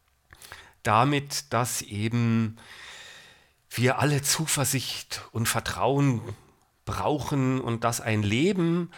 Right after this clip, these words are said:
ja gar nicht anders gelebt werden kann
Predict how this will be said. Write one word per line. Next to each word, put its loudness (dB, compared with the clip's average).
ja 2
gar 2
nicht -4
anders -2
gelebt 0
werden 0
kann -2